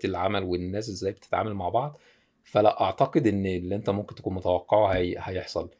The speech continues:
لأن، آه، بس برضو دي بتختلف من تجربة لتجربة. أنا ممكن أكون بتكلم على الاستوديوهات اللي أنا اشتغلت فيها في، في لندن،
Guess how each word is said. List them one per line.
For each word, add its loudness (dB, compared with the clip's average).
لأن، 0
آه، 0
بس 0
برضو 6
دي 4
بتختلف 0
من 0
تجربة 0
لتجربة. 0
أنا -6
ممكن 0
أكون 0
بتكلم 0
على -2
الاستوديوهات -2
اللي -4
أنا -4
اشتغلت -2
فيها -4
في، -4
في -8
لندن، 0